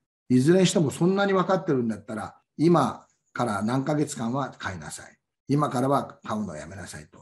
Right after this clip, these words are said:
過去におっしゃってこられたことでもあるんでしょうか。全くそんなことはありえないですね。日本を悪くしている張本人の一人です。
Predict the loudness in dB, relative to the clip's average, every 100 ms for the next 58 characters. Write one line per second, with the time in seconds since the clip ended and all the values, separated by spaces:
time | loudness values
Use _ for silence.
0 | _ -10 -4 -4 -2 -4 0 0 0 -4
1 | -4 -4 -6 -10 -12 -10 0 2 4 2
2 | -8 -14 -20 _ _ _ _ -8 -6 -6
3 | -4 -4 0 0 0 0 -4 -2 -2 -4
4 | -12 -8 -6 -6 -10 _ _ 2 6 6
5 | 6 4 4 2 0 2 2 2 2 0
6 | 2 0 2 0 -2 -2 -4 -4 -10 -20